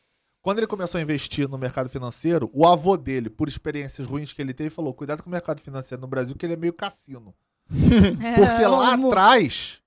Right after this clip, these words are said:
Speaker 1: era meia dúzia de gente que tinha informação, essa galera ganhava dinheiro, e quem investia dinheiro não ganhava, ficava,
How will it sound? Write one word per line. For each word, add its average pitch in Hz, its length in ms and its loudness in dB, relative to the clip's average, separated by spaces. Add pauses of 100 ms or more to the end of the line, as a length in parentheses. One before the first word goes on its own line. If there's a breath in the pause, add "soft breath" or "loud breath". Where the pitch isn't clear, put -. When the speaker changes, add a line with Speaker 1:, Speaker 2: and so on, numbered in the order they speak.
(300)
Speaker 1:
era 202 220 2
meia 226 200 2
dúzia 247 200 -2
de 214 100 -8
gente 202 240 -6
que 196 100 -10
tinha 165 220 -8
informação, 185 840 0
essa 185 240 0
galera 180 280 0
ganhava 160 320 0
dinheiro, 185 520 -2 (300 loud breath)
e 208 100 2
quem 226 260 0
investia 262 380 0
dinheiro 185 320 -2
não 269 140 -10
ganhava, 247 420 4
ficava, 254 400 -4